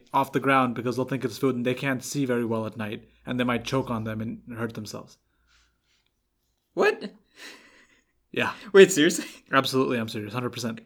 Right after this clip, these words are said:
Speaker 1: That's what you told me was the reasoning behind this one. Birds
Speaker 2: <laughs>
Speaker 1: will eat my nails off the ground.
Speaker 2: I did not know that, uh, our tradition is full of avid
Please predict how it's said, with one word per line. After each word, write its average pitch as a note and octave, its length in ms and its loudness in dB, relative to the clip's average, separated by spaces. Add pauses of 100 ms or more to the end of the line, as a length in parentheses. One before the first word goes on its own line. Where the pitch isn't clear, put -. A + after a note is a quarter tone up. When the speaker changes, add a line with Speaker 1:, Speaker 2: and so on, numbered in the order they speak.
(340)
Speaker 1:
That's C#3 220 4
what C#3+ 80 -4
you C#3+ 80 -6
told C3+ 160 2
me C3 80 -2
was B2 140 -2
the A2+ 60 -2
reasoning A#2 300 -2
behind G#2 240 -8
this A2 140 -14
one. G#2 140 -16 (1900)
Birds A#2+ 440 -2 (560)
Speaker 2:
<laughs> - 680 -6
Speaker 1:
will B2+ 160 -4
eat C3 180 -2
my A#2 100 0
nails G#2+ 460 -6 (720)
off B2+ 180 -6
the B2+ 80 -8
ground. A2 300 -8
Speaker 2:
I D3 200 8
did B2+ 260 2
not B2 260 2
know A2+ 380 0
that, G#2+ 520 -6
uh, G#2 420 -6 (640)
our A#2 360 -4
tradition A#2+ 800 -2
is A2+ 280 -8
full A#2+ 340 -4
of A2 500 -4 (280)
avid A2+ 600 -2